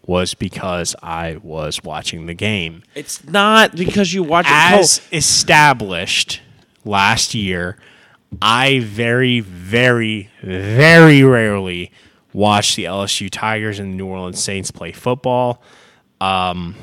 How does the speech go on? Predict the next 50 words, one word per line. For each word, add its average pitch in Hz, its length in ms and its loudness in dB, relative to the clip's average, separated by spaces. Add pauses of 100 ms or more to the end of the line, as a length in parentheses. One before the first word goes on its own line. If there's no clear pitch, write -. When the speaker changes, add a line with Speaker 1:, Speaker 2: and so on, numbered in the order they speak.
(380)
Speaker 2:
Cole, 170 220 -20
how 254 360 -16
do 381 60 -16
you 320 220 -4
expect - 420 -4
for 131 140 -2
us 139 140 0
to 123 80 -10
go 127 160 0
down 120 180 2
to 101 80 -2
Baton 113 380 -2
Rouge 101 340 -2
to - 120 -14
be 117 240 -4
in 247 360 -2
the 220 80 -4
stadium 160 760 0
watching 143 720 2
the 120 160 -4
L 147 220 2
S 151 160 0
U 143 100 -2
Tigers 139 380 2
play 160 220 -2
a 131 40 0
Speaker 1:
Because 123 140 -4
we're 107 60 -4
Speaker 2:
fo- - 100 -10
Speaker 1:
playing 101 320 -6
Auburn 98 420 -6
and 90 100 -8
we're 90 100 -10
gonna 95 180 -6
dog 92 500 -4
walk 82 300 -8
Auburn. 78 480 -18 (1500)
L 110 160 -2
S - 140 -4
U 104 120 -2
is 101 100 -6
going 98 140 -6
Speaker 2:
What'd 127 120 -2
you 131 80 -6
Speaker 1:
to - 40 -6
Speaker 2:
say, 147 140 2
Jay? 147 180 2
Speaker 1:
dog 90 360 -4
walk 76 300 -12
Auburn. - 440 -20